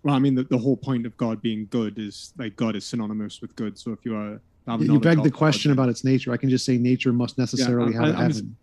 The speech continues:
Speaker 1: yeah, yeah. Well, I would say that when we understand what, what God is good, I would say that it relates to the teleology and the final cause of existence, and that this is actually put forth by, uh, Thomas Aquinas, and that this is deducible by reason. It's not to say that it's begging the question, it's to say that this is deducible,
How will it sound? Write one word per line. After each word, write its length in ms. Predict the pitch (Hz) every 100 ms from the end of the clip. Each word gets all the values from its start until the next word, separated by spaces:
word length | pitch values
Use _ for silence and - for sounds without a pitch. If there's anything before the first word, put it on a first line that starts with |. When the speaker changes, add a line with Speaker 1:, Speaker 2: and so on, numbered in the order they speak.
| _ _
Speaker 1:
yeah, 160 | 160 147
yeah. 160 | 151 143
Well, 160 | 156 135
I 60 |
would 200 | 135 131
say 140 | - 135
that 180 | 123
when 220 | 120 123 120
we 80 |
understand 480 | 120 113 - 117 113
what, 180 | 120 135
what 200 | 123 117
God 200 | 113 117 113
is 160 | 120
good, 240 | - 107 104
I 80 |
would 160 | 107 104
say 100 | 113
that 140 | 107 120
it 140 | 107
relates 340 | 110 110 104 -
to 60 |
the 100 | 107
teleology 600 | - 120 110 104 104 107
and 100 | 104
the 60 | 104
final 300 | 120 107 104
cause 260 | - 104
of 80 | 98
existence, 580 | 101 95 113 - 98 - _ _ -
and 100 | 120
that 80 | 113
this 140 | 120
is 100 | 117
actually 280 | 117 104 131
put 160 | 117 113
forth 280 | 117 107
by, 300 | - 107 104 101 _ _ _
uh, 180 | 117 110
Thomas 320 | 104 123 104
Aquinas, 460 | - 113 107 98 -
and 100 | 107
that 80 | 95
this 160 | 110
is 140 | 110 -
deducible 520 | 110 101 104 107 104
by 140 | 98 101
reason. 420 | 107 113 104 98 _ _ _
It's 140 | 127 156
not 100 | 143
to 80 |
say 80 | 135
that 100 | 135
it's 80 | 113
begging 280 | - 127 117
the 80 | 110
question, 400 | 127 127 - 101
it's 100 | -
to 60 |
say 100 | -
that 140 | 110 107
this 180 | 107
is 60 | 101
deducible, 640 | - 107 117 117 101 98